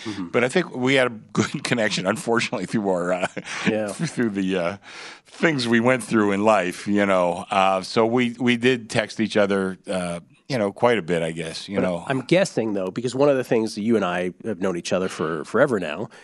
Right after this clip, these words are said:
Speaker 1: but one of the things that you always talk about when you talk about sort of the old school nature of betting is
Speaker 2: Mm.
Speaker 1: the respect between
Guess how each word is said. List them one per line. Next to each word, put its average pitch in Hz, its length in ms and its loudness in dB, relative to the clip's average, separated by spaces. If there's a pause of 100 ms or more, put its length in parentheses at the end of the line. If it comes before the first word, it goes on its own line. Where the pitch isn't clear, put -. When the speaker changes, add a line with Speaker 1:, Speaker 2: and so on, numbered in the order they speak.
(140)
Speaker 1:
but 117 60 0
one 156 160 8
of 147 80 4
the 135 60 -2
things 135 300 4
that 107 140 0
you 110 400 2
always 110 340 0
talk - 320 0
about 110 220 0
when 95 120 -4
you 95 80 -6
talk - 280 -2
about 90 200 -4
sort 95 180 -2
of 95 40 -2
the 95 140 -2
old 151 240 4
school 107 260 -6
nature 85 360 -4
of 85 80 -12
betting 87 300 -6
is 92 240 -8
Speaker 2:
Mm. 73 220 -18 (220)
Speaker 1:
the 127 100 -12
respect 151 520 0
between 117 720 2